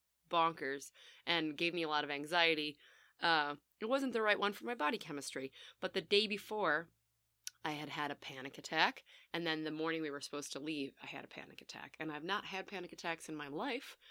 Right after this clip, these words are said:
so that was a pretty big surprise to me. Um, and I thought,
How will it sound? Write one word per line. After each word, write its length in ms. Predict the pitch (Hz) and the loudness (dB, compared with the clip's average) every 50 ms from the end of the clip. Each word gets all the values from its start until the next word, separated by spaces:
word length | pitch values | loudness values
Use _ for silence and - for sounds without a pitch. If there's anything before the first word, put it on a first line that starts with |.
| - - - - _ - | -20 -20 -20 -20 _ -14
so 140 | - 254 | -8 -4
that 100 | 247 330 339 | -2 0 0
was 120 | - 185 | 0 -2
a 40 | - | -4
pretty 200 | - 190 165 160 | -4 -4 -2 0
big 180 | - 156 139 - | -2 -2 -4 -4
surprise 540 | - - 139 - - 131 131 135 139 - | -8 -10 -8 -4 -4 -4 -4 -4 -6 -6
to 100 | - - | -6 -4
me. 240 | 156 151 160 208 233 - - - - - - - - _ | -2 -2 -2 -2 -2 -6 -12 -20 -20 -20 -20 -20 -6 _
Um, 400 | - 185 180 175 165 160 160 160 - _ _ _ _ _ _ _ - | 2 4 4 6 4 4 2 0 -4 _ _ _ _ _ _ _ 0
and 100 | 180 180 | 2 2
I 120 | 170 170 | 2 2
thought, 300 | - - 185 175 170 165 | 2 4 6 6 6 4